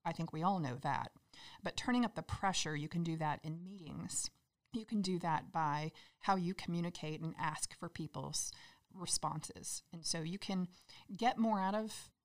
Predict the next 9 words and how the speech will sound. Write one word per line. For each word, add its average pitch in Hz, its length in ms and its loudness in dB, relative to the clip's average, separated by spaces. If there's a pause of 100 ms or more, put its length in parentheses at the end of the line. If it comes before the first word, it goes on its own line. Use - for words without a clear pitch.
(120)
opportunities 190 640 0
and 170 100 -2
experiences 170 800 -2
by 156 640 -2 (100)
making 160 540 -4 (320)
shorter 175 540 2 (560)
time 185 300 2
frames 156 640 -2 (120)
to 151 500 0